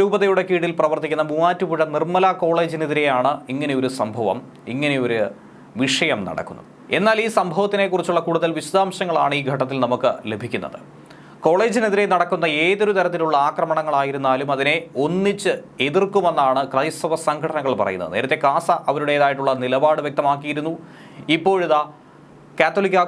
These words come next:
കോൺഗ്രസും സീറോ മലബാർ സഭയും വ്യക്തമായ മറുപടി ഇതിൽ പറഞ്ഞിരിക്കുകയാണ്. നിസ്കരിക്കാനായി പ്രത്യേക സ്ഥലം വേണമെന്നാണ് ആവശ്യപ്പെട്ടിരിക്കുന്നത്. ഇത് ഈ ആവശ്യവുമായി ബന്ധപ്പെട്ട് മൂവാറ്റുപുഴ നിർമ്മല കോളേജ് പ്രിൻസിപ്പലിനെ ഓഫീസിൽ തടഞ്ഞു വെച്ച്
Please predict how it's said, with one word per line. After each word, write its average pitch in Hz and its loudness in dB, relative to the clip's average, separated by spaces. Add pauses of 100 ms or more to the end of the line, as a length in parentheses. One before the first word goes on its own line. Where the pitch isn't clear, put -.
കോൺഗ്രസും 175 0 (120)
സീറോ 185 2
മലബാർ 165 2 (100)
സഭയും 147 -2 (960)
വ്യക്തമായ 151 2 (200)
മറുപടി 160 0 (520)
ഇതിൽ 139 0 (200)
പറഞ്ഞിരിക്കുകയാണ്. 104 -4 (800)
നിസ്കരിക്കാനായി 190 0
പ്രത്യേക 185 0 (120)
സ്ഥലം 175 2
വേണമെന്നാണ് 170 0 (480)
ആവശ്യപ്പെട്ടിരിക്കുന്നത്. 117 -6 (760)
ഇത് 127 2
ഈ - 0 (140)
ആവശ്യവുമായി 185 2
ബന്ധപ്പെട്ട് 175 2
മൂവാറ്റുപുഴ 175 2
നിർമ്മല 160 2 (100)
കോളേജ് 180 0
പ്രിൻസിപ്പലിനെ 160 -2 (140)
ഓഫീസിൽ 175 -2 (120)
തടഞ്ഞു 180 2
വെച്ച് 175 -2